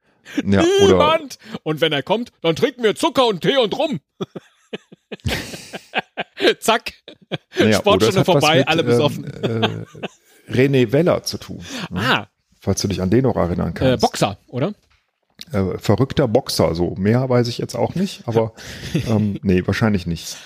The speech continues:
Speaker 2: Eines
Speaker 1: Ähm,
Speaker 2: Tages, wenn das Wahlen vorbei ist, werden wir unseren Abschied nehmen und gehen. Das ist so mittelgutes Deutsch.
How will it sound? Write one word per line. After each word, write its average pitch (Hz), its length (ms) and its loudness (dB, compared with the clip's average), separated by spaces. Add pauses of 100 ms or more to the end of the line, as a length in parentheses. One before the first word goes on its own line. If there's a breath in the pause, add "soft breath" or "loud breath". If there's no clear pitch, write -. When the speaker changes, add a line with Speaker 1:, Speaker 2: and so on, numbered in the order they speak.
(180 loud breath)
Speaker 2:
Eines 190 420 2
Speaker 1:
Ähm, 202 60 -4
Speaker 2:
Tages, 226 600 0
wenn 180 140 0
das 139 340 -4
Wahlen 240 500 0
vorbei 143 500 0
ist, 180 360 -2
werden 180 360 0
wir 156 120 -2
unseren 131 260 -2 (100)
Abschied - 600 -4
nehmen 214 600 0
und 160 300 -8
gehen. 117 380 -2 (600 soft breath)
Das - 160 -10
ist - 380 -6 (520)
so 165 160 -16
mittelgutes 165 580 -8
Deutsch. 95 300 -16